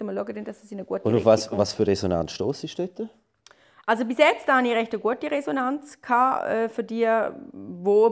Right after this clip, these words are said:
Speaker 1: bei mir gesehen sind. <laughs>
Speaker 2: Ja, also ko-, kommen sie, äh, kommen sie dann auch zum Ding, aha, ah, darum mache ich das?
Speaker 1: Ja,
Speaker 2: Also das
Speaker 1: natürlich, ja. Ist, äh, vielfach so, wenn du es dann erklärst und du ein bisschen in die Tiefe gehst oder was eigentlich der Sinn vom Ganzen dahinter ist, dass es eben nicht nur ist, äh, eine Form von,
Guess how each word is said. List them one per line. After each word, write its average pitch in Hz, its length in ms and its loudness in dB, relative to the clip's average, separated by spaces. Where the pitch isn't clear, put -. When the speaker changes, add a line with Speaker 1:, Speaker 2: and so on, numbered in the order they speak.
Speaker 1:
bei 226 120 0
mir 208 220 0
gesehen 233 300 0
sind. 262 480 -4
<laughs> - 40 -2
Speaker 2:
Ja, 135 180 10
also 123 240 6
ko-, 165 180 2
kommen 160 360 2
sie, - 200 -8
äh, 131 240 -6
kommen 143 200 4
sie - 100 -8
dann 131 100 0
auch 123 180 4
zum 117 220 -6
Ding, 117 240 -4
aha, 110 580 0
ah, 101 180 0
darum 113 280 -4
mache 107 280 -6
ich 101 40 -6
das? 85 300 -6
Speaker 1:
Ja, 254 140 4
Speaker 2:
Also 101 80 -4
das - 80 -18
Speaker 1:
natürlich, 226 580 -2
ja. 202 220 6
Ist, - 360 -4
äh, 208 220 4
vielfach 247 440 -2
so, 240 140 0
wenn 226 120 -2
du 220 40 -12
es - 60 -20
dann 220 120 -4
erklärst 233 520 -6
und 220 80 -4
du 226 60 2
ein 214 40 0
bisschen 220 280 -4
in - 40 -20
die 254 160 -2
Tiefe 254 180 -6
gehst 240 320 -2
oder 214 140 -6
was 214 120 -8
eigentlich 202 200 -8
der 208 80 -10
Sinn 254 280 -4
vom 247 140 -6
Ganzen 214 360 -4
dahinter 226 340 -6
ist, 226 140 -6
dass 220 80 -6
es - 40 -2
eben 226 160 2
nicht 247 140 0
nur 269 80 2
ist, 262 280 -2
äh, - 80 -8
eine 202 80 0
Form 220 380 2
von, 208 400 2